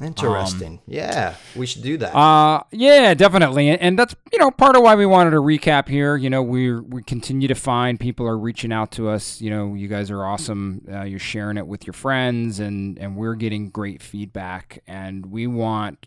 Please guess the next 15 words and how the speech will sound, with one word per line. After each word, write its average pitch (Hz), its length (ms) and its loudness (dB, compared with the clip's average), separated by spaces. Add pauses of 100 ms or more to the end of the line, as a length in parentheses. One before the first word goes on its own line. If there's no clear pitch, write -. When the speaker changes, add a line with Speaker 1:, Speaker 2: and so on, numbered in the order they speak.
(120)
Speaker 2:
to, 104 140 -10
to 104 120 -12
go 101 220 -8
through 104 300 -12
here 101 520 -8
not 107 200 -6
only 104 360 -6
as 92 140 -12
a 101 40 -10
tool 104 280 -12
for 87 180 -14
ourselves, 139 540 -2
but 117 160 -8
also 110 400 -8
for, 101 460 -12